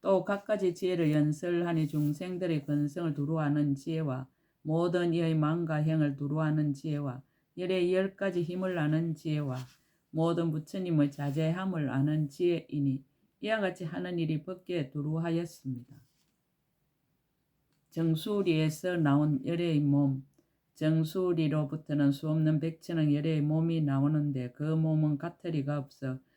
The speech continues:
거룩한 모습과 잘생긴 모양으로 청정하게 장엄하였고 이연과 강명이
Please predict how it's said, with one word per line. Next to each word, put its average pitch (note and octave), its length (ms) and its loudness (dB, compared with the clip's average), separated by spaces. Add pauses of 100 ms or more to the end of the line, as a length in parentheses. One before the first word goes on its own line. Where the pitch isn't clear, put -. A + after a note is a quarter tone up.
(220)
거룩한 D#3+ 420 -2
모습과 D3+ 600 -4
잘생긴 D3+ 840 -2
모양으로 C#3 560 0 (340)
청정하게 E3 800 0
장엄하였고 D3 840 0
이연과 D#3 680 2
강명이 D3 640 0